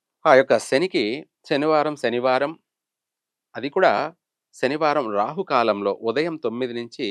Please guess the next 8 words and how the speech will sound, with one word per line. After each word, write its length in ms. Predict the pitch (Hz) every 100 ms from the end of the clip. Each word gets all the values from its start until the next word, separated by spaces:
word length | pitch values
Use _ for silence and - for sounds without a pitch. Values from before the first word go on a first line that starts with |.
| 107 139 _ _ _ 139
పదిన్నర 460 | 127 139 127 107
మధ్యలో 480 | 95 98 98 170 160 101 127 - _ _ -
పాలు 400 | 107 127 151 170 208 _ _ _ _ _ _ _ _ 113
అలాగే 340 | 110 110 104 87 - _ _
నువ్వులు 520 | 127 123 131 131 110 104 -
రెండు 280 | 113 170 202
కలిపి 320 | 208 143 143
అభిషేకం 480 | 123 117 - 107 104